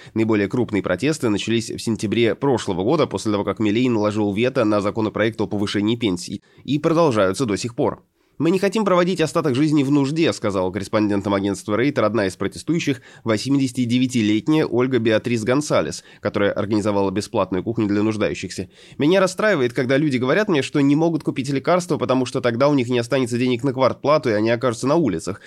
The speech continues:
Что такие люди будут делать, если не смогут питаться в благотворительных кухнях? У многих отключили электричество. Я даю им макароны, а они не могут их приготовить».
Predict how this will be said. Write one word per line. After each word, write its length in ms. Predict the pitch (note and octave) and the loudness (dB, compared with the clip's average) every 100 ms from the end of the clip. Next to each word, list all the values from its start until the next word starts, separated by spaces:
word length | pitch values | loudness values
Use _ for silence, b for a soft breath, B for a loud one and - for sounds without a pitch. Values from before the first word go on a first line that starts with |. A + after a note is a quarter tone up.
| B | B
Что 180 | - F#3 | -10 -2
такие 240 | G3 F#3 | -2 0
люди 180 | F#3 F3+ | 0 2
будут 260 | E3 D3+ C3+ | 0 -2 0
делать, 300 | E3+ F#3 C3+ | 2 2 0
если 220 | C3+ C#3 | -2 0
не 120 | C3+ | 0
смогут 360 | B2 D3 D3 C#3+ | 2 0 0 -2
питаться 440 | C3 C3 C3+ D3+ | -2 0 0 -2
в 20 | |
благотворительных 720 | C#3+ C#3 C3+ C3 B2 C3 D#3+ - | -2 -2 0 0 0 -2 -4 -2
кухнях? 380 | F3+ A2+ E2 B B | -4 -2 -4 B B
У 100 | - | -2
многих 360 | B2 A2+ B2+ C3 | 0 2 0 0
отключили 540 | C3+ C3+ B2+ C#3+ C3+ | -2 -2 -4 0 0
электричество. 720 | C#3 C#3+ F3 F3 - - D#2 C#2 B | 2 0 -2 -2 -4 -6 -8 -8 B
Я 140 | - B2 | -2 2
даю 160 | C#3 | 2
им 80 | C#3 | 4
макароны, 560 | C3+ B2 B2+ F3 D#3+ A2+ | 2 2 2 4 4 4
а 140 | G2+ | 4
они 200 | G2+ B2 | 2 2
не 140 | C3+ C3+ | 2 2
могут 300 | A#2+ B2 C3+ | 2 0 -4
их 100 | A#2 | -2
приготовить». 720 | C3+ D3 E3+ D3 F#2 - | 0 0 2 0 0 -8